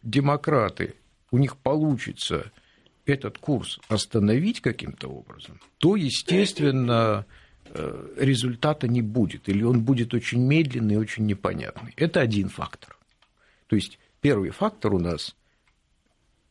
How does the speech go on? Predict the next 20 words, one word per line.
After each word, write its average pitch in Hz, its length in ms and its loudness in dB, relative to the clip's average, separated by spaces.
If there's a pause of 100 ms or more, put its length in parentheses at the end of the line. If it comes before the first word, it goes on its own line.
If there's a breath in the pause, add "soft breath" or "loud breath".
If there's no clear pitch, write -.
(120)
заработает 185 720 2
экономическая 127 680 0
программа, 92 580 -2
заработает, 123 720 0 (280)
будут 170 540 0 (100)
плоды 139 500 4
от - 160 -8
неё 104 220 4
или 113 260 2
не 101 180 4
будет. 82 560 -8 (480 soft breath)
Второе — 196 520 2
это 139 800 2
его 120 680 0
внешнеполитический 98 1120 0
курс. - 460 -10 (380 soft breath)
Каким 117 420 2
он 82 100 -4
будет? - 480 -18 (420)
Он 135 440 0